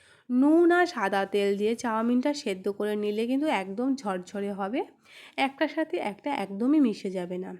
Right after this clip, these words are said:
এখানে চাউমিনটা সেদ্ধ করা হয়ে গেছে। এবার আমি চাউমিনটাকে একটা ঝুড়িতে নিয়ে একটু সামান্য ঠান্ডা জল দিয়ে ধুয়ে নেব।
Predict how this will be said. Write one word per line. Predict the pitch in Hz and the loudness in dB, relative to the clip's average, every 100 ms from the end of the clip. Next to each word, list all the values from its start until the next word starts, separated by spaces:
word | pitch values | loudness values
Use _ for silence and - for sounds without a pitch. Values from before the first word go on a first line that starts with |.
| _ _ _ _ - - - _ _ - | _ _ _ _ -20 -20 -20 _ _ -8
এখানে | 269 311 339 | 0 2 2
চাউমিনটা | 302 196 185 208 269 | 2 0 0 0 0
সেদ্ধ | 277 240 190 | 0 -2 0
করা | 202 196 190 | -2 0 -2
হয়ে | 196 185 185 | 0 -2 -2
গেছে। | 180 180 - 185 202 - _ - - | -4 -6 -8 -8 -8 -12 _ -14 -4
এবার | 277 311 | 2 4
আমি | 330 349 | 4 4
চাউমিনটাকে | 339 208 190 208 220 269 302 | 2 -2 0 0 0 0 -2
একটা | 277 254 | 0 -2
ঝুড়িতে | 233 220 208 208 262 | -2 -2 -2 -2 0
নিয়ে | 247 208 226 370 - - - | 2 2 0 -2 -6 -20 -16
একটু | 269 320 | -4 0
সামান্য | 311 240 202 185 196 262 | 0 -2 -4 -4 -2 -2
ঠান্ডা | 277 208 190 180 | -4 -4 -2 -4
জল | 180 185 185 | -2 -2 -2
দিয়ে | 202 320 | 0 -2
ধুয়ে | 349 214 196 | -2 -2 0
নেব। | 185 180 175 | -2 -4 -6